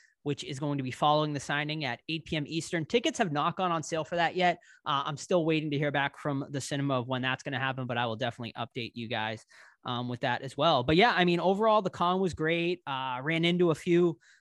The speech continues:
um, people I was down there who were listeners of the podcast and people who, uh, were, are in my horror group or are over on Facebook. So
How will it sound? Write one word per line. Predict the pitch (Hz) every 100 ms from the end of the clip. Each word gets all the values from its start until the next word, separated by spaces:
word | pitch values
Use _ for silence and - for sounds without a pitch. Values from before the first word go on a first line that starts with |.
| _
um, | 143 143 143 135
people | 180 160 156
I | 151
was | 156
down | 139 147 156
there | 156 151
who | 151
were | 143 139
listeners | 143 - 143 139 -
of | 143 127
the | -
podcast | - 170 165 - 165 156 160 - - -
and | 135 123
people | 160 143 131
who, | 139 135
uh, | 127 127 120 120
were, | 127 113 -
are | 127 127
in | 127
my | 117
horror | 151 156
group | 143 151 135
or | 123
are | 120
over | 143 139 127
on | 110 123
Facebook. | 180 170 - 170 165 -
So | 135